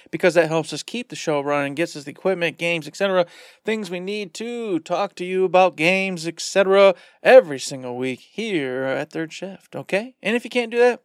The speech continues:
hey, five-star ratings. I keep telling you we need 'em.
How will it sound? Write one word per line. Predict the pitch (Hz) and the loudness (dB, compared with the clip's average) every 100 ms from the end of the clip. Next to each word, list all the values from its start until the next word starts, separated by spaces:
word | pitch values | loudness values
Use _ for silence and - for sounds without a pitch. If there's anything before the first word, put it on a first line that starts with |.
| _ | _
hey, | 208 170 - _ | -2 -2 -6 _
five-star | 208 208 214 | 2 2 0
ratings. | 208 226 180 139 - 160 | 2 2 0 -6 -12 -10
I | |
keep | 160 - - | -10 -12 -6
telling | - 208 240 | -2 -2 -2
you | 196 | -4
we | 175 | -4
need | 220 | -4
'em. | 214 | -6